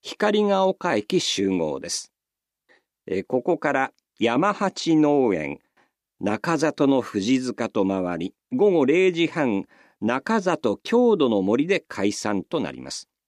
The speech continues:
およそ四キロです。定員は抽選でそれぞれ十五名。保険料など五百円必要です。ブルーベリー摘み取り代、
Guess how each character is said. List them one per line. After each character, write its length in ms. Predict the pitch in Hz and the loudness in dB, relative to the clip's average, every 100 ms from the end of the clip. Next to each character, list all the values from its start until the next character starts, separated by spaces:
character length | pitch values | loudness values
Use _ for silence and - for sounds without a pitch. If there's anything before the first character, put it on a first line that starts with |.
| _ | _
お 80 | 117 | 0
よ 100 | 120 | 0
そ 180 | 120 95 | 0 0
四 260 | 135 151 | 2 2
キ 200 | - 80 | -2 -8
ロ 120 | 69 | -8
で 100 | 69 | -10
す。 200 | - - _ _ _ _ | -12 -12 _ _ _ _
定 160 | 202 226 | 0 2
員 160 | 220 | 2
は 100 | 202 | 0
抽 200 | 175 185 | 0 -2
選 280 | 170 165 151 | 0 -2 0
で 160 | 147 - | 0 0
そ 140 | - | 0
れ 100 | 131 | 0
ぞ 80 | 104 | 0
れ 140 | 92 | -2
十 360 | 85 151 180 110 | 0 2 2 2
五 200 | 85 127 | 0 0
名。 320 | 101 67 - _ _ _ _ _ | 0 -6 -14 _ _ _ _ _
保 80 | 123 | -2
険 320 | 165 147 120 | 2 2 2
料 220 | 107 95 | 2 2
な 160 | 113 110 | 0 0
ど 180 | 101 - | -2 -2
五 140 | 98 98 | -4 -2
百 420 | 175 190 - 156 | -2 -4 0 2
円 120 | 127 | 0
必 240 | 131 - 78 | -4 -8 -10
要 180 | 58 | -8
で 100 | - | -10
す。 180 | - - _ _ _ _ _ _ _ _ _ _ | -12 -12 _ _ _ _ _ _ _ _ _ _
ブ 180 | - 135 | 2 4
ル 180 | 220 240 | 4 4
ー 40 | |
ベ 160 | 214 202 | 4 2
リ 220 | 196 180 | 2 -2
ー 20 | |
摘 180 | - 170 | -4 -4
み 100 | 180 | -2
取 220 | 165 151 | 2 2
り 80 | 135 | 2
代、 340 | 120 104 95 | 0 0 -2